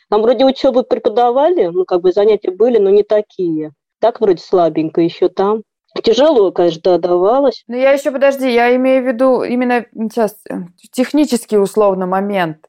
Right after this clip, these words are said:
Speaker 2: Тебе тяжелее писать?
Speaker 1: Пальцами? Ну да, у меня там, что я не как все беру ручку, да, тяжело, конечно, было, не-, долго не получалось.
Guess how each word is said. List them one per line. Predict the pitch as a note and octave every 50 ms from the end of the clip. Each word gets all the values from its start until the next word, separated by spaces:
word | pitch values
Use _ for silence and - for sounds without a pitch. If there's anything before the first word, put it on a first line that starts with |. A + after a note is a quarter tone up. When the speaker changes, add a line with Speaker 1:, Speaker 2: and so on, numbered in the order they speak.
| _ _ _
Speaker 2:
Тебе | - A3+ G#3+ G3+ A#3 A3+ F#3+ F3
тяжелее | - - G3 F#3 F#3+ G#3 G#3 A#3+ C4 D#4+ F#4+ F4+ C#4
писать? | C4+ - B3 A#3 - - A#3+ A#3+ A#3+ A#3 A#3 - _ _
Speaker 1:
Пальцами? | - D#4+ F#4+ G4 - - B3+ - - - - _ _ _ _ -
Ну | A3+ A3+ C4 C4
да, | A#3+ D#4 D4+ C#4 B3+ A#3+
у |
меня | A3+ A#3 A#3 A3
там, | A3+ A#3+ A#3 G#3+
что | - -
я | G#3+ A#3
не | A3+ A#3
как | A3+ - C#4 C#4
все | - - - - A3 F#3+
беру | F3 E3+ E3 F3 F3+ G3 F#3+ F#3+ F#3 F#3
ручку, | F#3 F3+ F3 - - - - F3+ E3+
да, | E3+ G3 F#3+ F3+
тяжело, | F3+ - G3 F#3 G#3+ A#3 C4+ C#4+ A#3+ F3+ E3+
конечно, | - F3+ F3 F3 F3 E3+ - F3+
было, | - F3 F3+
не-, | F#3 F3 F3
долго | G3 C#4+ C#4+ A#3 F#3 G3
не | G3 F3+
получалось. | - G3 F#3 F#3+ F#3 - - - F#3+ F3+ F3 E3+